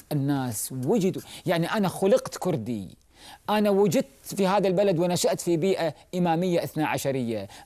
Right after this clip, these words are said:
أنا طلعت من بيئة سنية، أنا كنت يا أخي ال-، ال-، القومية العرقية ال-،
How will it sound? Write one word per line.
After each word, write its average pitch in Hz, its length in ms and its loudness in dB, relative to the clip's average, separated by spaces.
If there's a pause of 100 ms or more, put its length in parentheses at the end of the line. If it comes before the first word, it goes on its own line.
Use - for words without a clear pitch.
أنا 247 200 4
طلعت 233 440 2
من 196 140 -2
بيئة 175 220 0
سنية، 139 800 -4
أنا 247 280 2
كنت 220 320 -2
يا 196 200 2
أخي 170 280 -2 (380)
ال-، 170 180 0
ال-، 151 460 2
القومية 170 640 0
العرقية 156 480 0
ال-، 127 500 -2